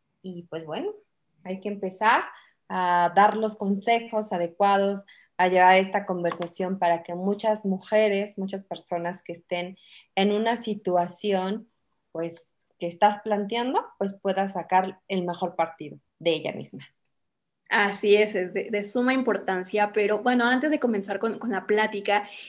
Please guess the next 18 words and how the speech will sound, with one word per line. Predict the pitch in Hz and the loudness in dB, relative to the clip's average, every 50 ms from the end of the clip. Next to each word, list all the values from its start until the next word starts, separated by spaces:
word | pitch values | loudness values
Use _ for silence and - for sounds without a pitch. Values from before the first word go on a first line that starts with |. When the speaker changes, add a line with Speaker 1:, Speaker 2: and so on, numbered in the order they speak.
| - _ _ | -20 _ _
Speaker 2:
me | 247 262 | 0 0
gustaría | 254 254 285 269 311 294 | 0 2 4 4 4 4
que | 392 - | 2 -4
nos | - - | -6 -4
contaras | - 208 202 220 220 226 233 226 - - | -4 -2 0 2 2 2 2 0 -2 -2
un | 277 302 302 | -2 4 4
poquito | 294 277 262 - 233 226 | 4 4 4 0 -2 -2
sobre | 220 190 175 170 - | -2 -4 -4 -4 -6
ti. | - - - _ _ _ _ _ _ _ _ _ _ _ _ | -10 -16 -20 _ _ _ _ _ _ _ _ _ _ _ _
Speaker 1:
Pues | 190 185 175 190 | -4 -4 -2 -2
mira, | 196 185 175 165 160 156 | -2 2 4 2 2 4
yo | 170 175 175 | 2 -2 -2
soy | 180 202 185 180 | -2 -4 -2 0
Miriam | 196 196 190 185 180 185 | 0 2 2 0 0 -2
Jasso, | - - 220 220 233 233 - 247 240 311 - - - _ _ _ - - _ _ _ _ _ _ _ | -2 2 2 4 4 2 0 0 0 0 0 -2 -8 _ _ _ -20 -20 _ _ _ _ _ _ _
una | - 220 247 254 | -4 0 4 4
mujer | 269 262 254 196 - 214 220 233 247 254 269 311 - - | 6 6 4 2 2 4 6 8 8 8 8 6 2 -2
con | - 254 226 208 202 202 196 202 202 196 - | 0 2 4 4 4 4 2 2 0 -2 -4